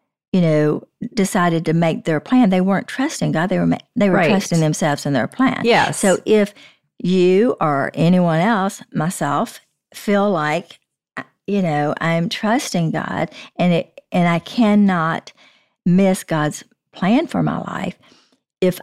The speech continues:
Speaker 1: I think that I can continue and do what I want that w-,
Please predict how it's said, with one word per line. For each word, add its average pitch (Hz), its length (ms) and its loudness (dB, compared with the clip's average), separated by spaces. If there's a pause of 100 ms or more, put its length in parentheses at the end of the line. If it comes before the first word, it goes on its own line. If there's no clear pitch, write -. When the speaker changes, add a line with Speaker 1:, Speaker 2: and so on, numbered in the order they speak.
Speaker 1:
I 269 280 0
think - 800 -2 (120)
that 185 200 2
I 208 60 2
can 220 180 0
continue 214 640 2
and 170 180 0
do 180 200 2
what 165 340 -2 (720)
I 180 140 2
want 170 300 2
that 156 120 2
w-, - 160 -6